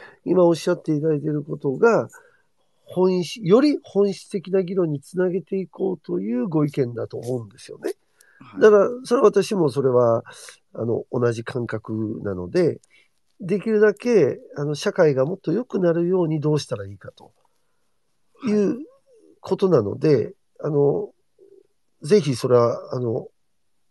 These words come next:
Speaker 2: そうですね。
Speaker 1: 引きつ-、引き続きやっていきましょう。ただ、あの、何が言いたいかっていうと、なかなかこの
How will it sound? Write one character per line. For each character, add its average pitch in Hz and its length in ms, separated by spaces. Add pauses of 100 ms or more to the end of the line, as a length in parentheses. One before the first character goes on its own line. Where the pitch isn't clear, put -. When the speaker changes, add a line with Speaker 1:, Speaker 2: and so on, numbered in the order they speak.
(140)
Speaker 2:
そ - 240
う 90 240
で 160 100
す - 120
ね。 - 140
Speaker 1:
引 - 80
き 143 140
つ-、 - 160
引 127 40
き - 0
続 - 40
き 117 360 (680)
や 139 120
っ - 20
て - 140
い - 20
き 120 60
ま 120 100
し 113 100
ょ 120 40
う。 113 40
た 196 160
だ、 175 160
あ 151 60
の、 143 140
何 180 260
が 147 80
言 127 80
い 113 40
た 147 100
い 127 60
か - 160
っ - 20
て - 120
い - 40
う - 40
と、 117 240 (720)
な 131 200
か 196 120
な 190 120
か 185 140
こ 175 120
の 160 400